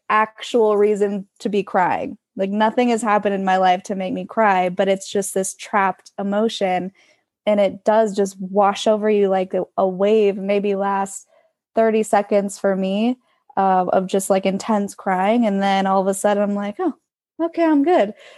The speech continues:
And it's so cool. And I think we're gonna have a lot of that. We're gonna see a lot of people purging emotions now that they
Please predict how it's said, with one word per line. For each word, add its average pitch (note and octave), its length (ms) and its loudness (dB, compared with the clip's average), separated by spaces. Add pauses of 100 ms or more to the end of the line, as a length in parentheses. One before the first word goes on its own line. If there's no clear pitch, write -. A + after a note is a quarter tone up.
(480)
And A3+ 140 4
it's A3 180 0
so A#3+ 360 2
cool. C#4 280 2
And A3 80 4
I A#3 100 2
think C4+ 180 0
we're C#4+ 100 2
gonna B3+ 180 2
have A3 220 0
a G3 80 -2
lot G3+ 280 2
of G3 140 0
that. F#3+ 220 0
We're G3+ 100 2
gonna G3+ 200 -2
see G#3 160 -4
a G3 80 -2
lot G3 220 0
of G3 120 -8
people G3+ 260 -4
purging G3 580 -2
emotions F#3+ 600 -4
now G3 220 0
that G3+ 180 -4
they G3 360 2